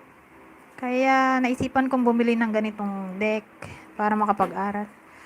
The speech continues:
Pero kung ako ang tatanungin, sabihin natin, ito, generosity, kindness yan, di ba? Pero kung ganito,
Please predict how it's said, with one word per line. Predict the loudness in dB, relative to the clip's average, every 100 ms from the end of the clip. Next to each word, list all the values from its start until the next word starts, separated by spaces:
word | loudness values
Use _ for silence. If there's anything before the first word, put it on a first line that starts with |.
| -4
Pero | 2 4
kung | 6 8
ako | 6
ang | 6
tatanungin, | 2 2 -2 -2 -2 -6 -8
sabihin | -6 -4 -4
natin, | -4 -4 -4
ito, | 0 2 0 -6 -20 -20 -20 -20 -20 -20 -20 -20 -20 -20 -6
generosity, | 0 4 6 6 4 -2 -4
kindness | 0 0 2 2 2
yan, | 2 0
di | 0
ba? | 0 2
Pero | 0 0
kung | -2 -2
ganito, | 0 0 -2 -2 -2